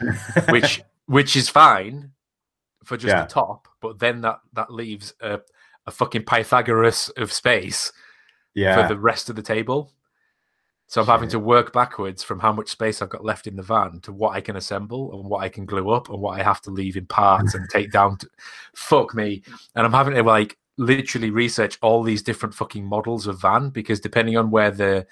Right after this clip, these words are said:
Speaker 2: like, the interior,
Speaker 1: Yeah.
Speaker 2: like, um, wheel arches are and stuff, that dictates where I can put the table. And, like, the Luton van, depending on whether it's a high roof,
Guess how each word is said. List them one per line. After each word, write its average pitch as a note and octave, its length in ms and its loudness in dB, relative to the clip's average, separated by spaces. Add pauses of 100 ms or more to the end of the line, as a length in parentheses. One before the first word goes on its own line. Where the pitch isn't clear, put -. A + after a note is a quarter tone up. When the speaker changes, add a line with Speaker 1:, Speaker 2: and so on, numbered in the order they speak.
(280)
Speaker 2:
like, G2 200 -4
the G#2+ 180 -4
interior, G2 840 -2 (200)
Speaker 1:
Yeah. F2 240 -2 (320)
Speaker 2:
like, F#2+ 420 0 (500)
um, F#2+ 520 -2 (120)
wheel A#2 360 6
arches G2+ 400 2
are F#2 240 -2
and F#2+ 100 -8
stuff, - 240 -10
that F#2 180 0
dictates G#2+ 460 -4
where G#2 260 2
I G2+ 60 4
can G2+ 140 -10
put - 160 -6
the G2+ 80 -10
table. A2+ 540 -6 (540)
And, G2+ 120 -4
like, G2+ 160 2
the G#2 60 0
Luton G#2+ 360 2
van, G2 240 4
depending G2 380 -6
on G2 220 -8
whether G2 200 0
it's G2+ 160 -8
a F#2+ 40 -6
high G2+ 520 2
roof, G2+ 480 -2